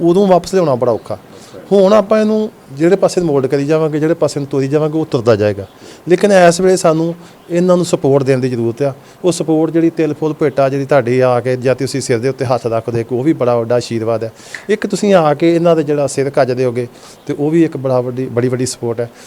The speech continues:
ਸੋ ਦਾਨੀ ਸੱਜਣ ਜਿਹੜੇ, ਅਹ, ਸੁਣਦੇ ਪਏ ਨੇ ਜਾਂ ਵੇਖਦੇ ਪਏ ਨੇ, ਉਹਨਾਂ ਦੇ ਤੇ ਅੱਗੇ ਇਹੋ ਅਪੀਲ ਹੈ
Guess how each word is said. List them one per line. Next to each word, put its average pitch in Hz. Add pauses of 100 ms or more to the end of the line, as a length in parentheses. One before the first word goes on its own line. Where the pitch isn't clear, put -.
(120)
ਸੋ 165
ਦਾਨੀ 127
ਸੱਜਣ 147
ਜਿਹੜੇ, 143
ਅਹ, 120
ਸੁਣਦੇ 120
ਪਏ 127
ਨੇ 123
ਜਾਂ 117
ਵੇਖਦੇ 120
ਪਏ 127
ਨੇ, 156 (320)
ਉਹਨਾਂ 156
ਦੇ 151
ਤੇ 143
ਅੱਗੇ 139
ਇਹੋ 127
ਅਪੀਲ 123
ਹੈ 139